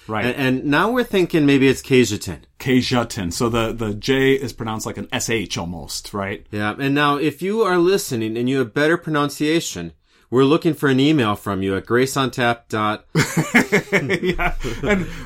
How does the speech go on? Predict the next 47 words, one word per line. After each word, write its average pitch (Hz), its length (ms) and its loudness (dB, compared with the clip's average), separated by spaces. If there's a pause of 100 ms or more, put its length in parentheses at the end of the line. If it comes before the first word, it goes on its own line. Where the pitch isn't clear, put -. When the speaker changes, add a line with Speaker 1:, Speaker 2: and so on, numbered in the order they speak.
Speaker 1:
what, 208 180 2
what 202 160 2
we 202 140 6
need 233 280 6
is 160 300 2
not 180 240 2
just, 170 340 -2
don't 185 280 4
just 185 340 0
give 165 220 2
us 170 220 -2
phonetics, 139 680 -2
because 131 240 -4
we 143 60 -4
can 170 160 2
get 180 280 0
that, 123 340 0
but 127 220 -6
that's, - 460 -4 (280)
what 165 160 0
we 180 80 6
need 190 180 8
is 165 140 6
somebody 170 320 2
to 151 180 -6
actually 139 300 -2
say 127 360 -2
it 98 140 -6
right. 110 340 -6
And 123 120 -4
Speaker 2:
Give 156 100 4
us 170 140 2
Speaker 1:
send 190 100 4
Speaker 2:
an - 20 2
Speaker 1:
us, 165 60 4
Speaker 2:
audio 160 320 8
Speaker 1:
give 147 160 10
us - 80 -2
an 151 60 10
Speaker 2:
recording, 127 260 6
Speaker 1:
audio 151 300 8
Speaker 2:
right? 196 120 2
Speaker 1:
recording. 165 380 -2
That's 170 160 -2
what 147 100 -4
we 127 140 -2
need. 127 320 -4